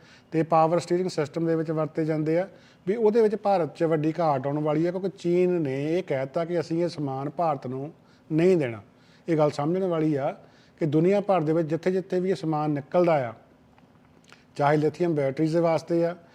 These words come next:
ਚਾਹੇ ਉਹ ਇਲੈਕਟ੍ਰਿਕ ਵਹੀਕਲਸ, ਟਰੈਕਸ਼ਨ ਮੋਟਰਸ ਵਾਸਤੇ ਆ, ਚਾਹੇ ਉਹ ਪਾਵਰ ਸਟੀਅਰਿੰਗ ਵਾਸਤੇ ਆ, ਸੈਮੀ ਕੰਡਕਟਰ ਵਾਸਤੇ ਆ, ਉਹਦੇ ਉੱਤੇ ਚਾਈਨਾ ਪੂਰੀ ਤਰ੍ਹਾਂ ਕਾਬਜ਼ ਹੋ ਚੁੱਕਾ, ਚਾਹੇ ਉਹ ਮਿਡਲ ਈਸਟ ਵਿੱਚ ਆ, ਚਾਹੇ ਸਾਊਥ ਅਫਰੀਕਾ 'ਚ ਆ ਤੇ ਚਾਹੇ ਚਾਈਨਾ ਵਿੱਚ ਆ।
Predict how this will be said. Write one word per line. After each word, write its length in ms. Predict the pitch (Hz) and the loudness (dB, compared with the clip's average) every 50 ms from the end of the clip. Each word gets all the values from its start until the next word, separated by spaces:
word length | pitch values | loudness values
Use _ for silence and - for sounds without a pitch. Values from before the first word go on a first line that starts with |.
| - - - _ - | -20 -20 -20 _ -4
ਚਾਹੇ 320 | - 156 151 147 147 156 | 0 2 4 4 4 4
ਉਹ 180 | 165 165 165 165 | 4 4 4 4
ਇਲੈਕਟ੍ਰਿਕ 380 | 156 156 151 - - 165 156 165 | 2 2 0 -2 -4 -4 -2 0
ਵਹੀਕਲਸ, 520 | 151 131 147 170 170 - 190 180 170 165 | 0 2 2 0 0 2 0 2 2 2
ਟਰੈਕਸ਼ਨ 460 | 175 170 170 160 160 143 - - 160 | 0 0 0 -2 -2 -2 -2 -2 -2
ਮੋਟਰਸ 380 | 160 151 139 135 139 156 156 156 | 0 0 0 -2 -2 -4 -6 -4
ਵਾਸਤੇ 500 | 156 160 165 160 151 - - 170 170 170 | -4 -4 -4 -4 -4 -4 -2 -2 0 -2
ਆ, 80 | 170 170 - - - - - - _ - | -2 -4 -10 -20 -20 -20 -20 -20 _ -4
ਚਾਹੇ 260 | - 185 175 175 175 | 0 2 4 4 4
ਉਹ 60 | 185 175 | 4 2
ਪਾਵਰ 340 | 180 160 151 151 147 156 | 0 0 0 0 0 0
ਸਟੀਅਰਿੰਗ 320 | 143 - - 165 175 180 185 | -2 -2 -2 -2 0 0 0
ਵਾਸਤੇ 460 | 170 165 156 143 - - 160 160 160 | 0 0 0 -2 -2 -2 -2 0 0
ਆ, 80 | 160 160 | 0 -2
ਸੈਮੀ 340 | 156 - 147 143 151 160 | -2 -2 -2 -2 -2 -2
ਕੰਡਕਟਰ 480 | 160 156 151 143 143 139 131 - 156 160 | -2 -2 -4 -2 -2 -4 -6 -6 -4 -4
ਵਾਸਤੇ 440 | 160 156 156 147 - - 156 151 156 | -2 -2 -2 -2 -4 -2 -2 0 0
ਆ, 140 | 170 185 185 - - - - - - - - _ - - | 0 0 -4 -6 -18 -20 -20 -20 -20 -20 -20 _ -2 2
ਉਹਦੇ 140 | 196 196 220 | 4 4 4
ਉੱਤੇ 180 | 196 202 214 | 4 2 0
ਚਾਈਨਾ 400 | 196 - 190 165 165 165 170 170 | 0 2 2 2 2 2 0 0
ਪੂਰੀ 200 | 160 160 165 170 | -2 -2 -2 -2
ਤਰ੍ਹਾਂ 200 | 156 170 170 165 | 0 0 -2 -2
ਕਾਬਜ਼ 320 | 160 170 156 147 147 143 123 | 0 0 0 2 0 -2 -4
ਹੋ 140 | 123 127 | -4 -6
ਚੁੱਕਾ, 260 | 120 - 127 - 156 156 | -6 -6 -6 -4 -4 -4
ਚਾਹੇ 220 | 156 165 151 156 | -2 0 0 0
ਉਹ 80 | 156 147 | 0 0
ਮਿਡਲ 280 | 139 135 139 156 160 | 0 -2 0 0 2
ਈਸਟ 200 | 170 170 165 - | 2 0 0 -2
ਵਿੱਚ 240 | 170 170 170 160 175 | -4 -4 -2 -2 -2
ਆ, 60 | 165 | -4
ਚਾਹੇ 260 | 160 160 151 151 151 | -2 -2 -2 -2 -2
ਸਾਊਥ 320 | 135 - - 139 139 139 160 | -4 -4 -4 -4 -4 -4 -4
ਅਫਰੀਕਾ 420 | 147 147 165 165 160 - 170 165 | -4 -4 -4 -6 -6 -6 -6 -4
'ਚ 60 | 160 | -2
ਆ 80 | 170 170 | -2 -2
ਤੇ 80 | 165 170 | -4 -4
ਚਾਹੇ 280 | - 170 143 139 156 | -2 -2 -2 -2 -2
ਚਾਈਨਾ 420 | 156 - 175 160 147 135 131 123 120 | -2 0 0 0 0 -2 -4 -6 -6
ਵਿੱਚ 260 | 120 117 - - 143 | -8 -8 -8 -4 -4
ਆ। 160 | 143 139 123 | -4 -4 -4